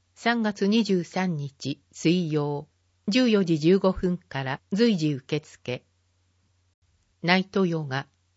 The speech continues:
四月十四日から令和五年三月九日。木曜日。四十回。十九時三十分から二十時四十分。十八歳以上の方。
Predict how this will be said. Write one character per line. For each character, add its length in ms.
四 180
月 280
十 180
四 160
日 240
か 200
ら 180
令 220
和 120
五 180
年 340
三 260
月 240
九 160
日。 560
木 280
曜 340
日。 260
四 260
十 160
回。 280
十 180
九 140
時 120
三 260
十 140
分 280
か 280
ら 160
二 160
十 200
時 160
四 240
十 160
分。 320
十 200
八 160
歳 480
以 60
上 240
の 140
方。 420